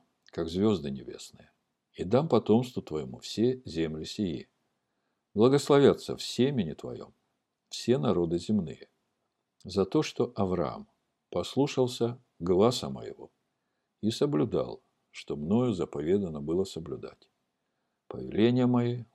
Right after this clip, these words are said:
уставы мои и законы мои». Важность этого места в Священных Писаниях в том,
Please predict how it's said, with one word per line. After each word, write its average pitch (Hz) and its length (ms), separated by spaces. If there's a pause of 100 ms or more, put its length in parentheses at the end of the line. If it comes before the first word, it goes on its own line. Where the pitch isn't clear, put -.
уставы 110 580
мои 104 360 (340)
и 117 60
законы 80 460
мои». - 200 (1800)
Важность 90 520
этого 82 240
места 92 340
в - 60
Священных - 480
Писаниях 87 460
в - 40
том, 123 340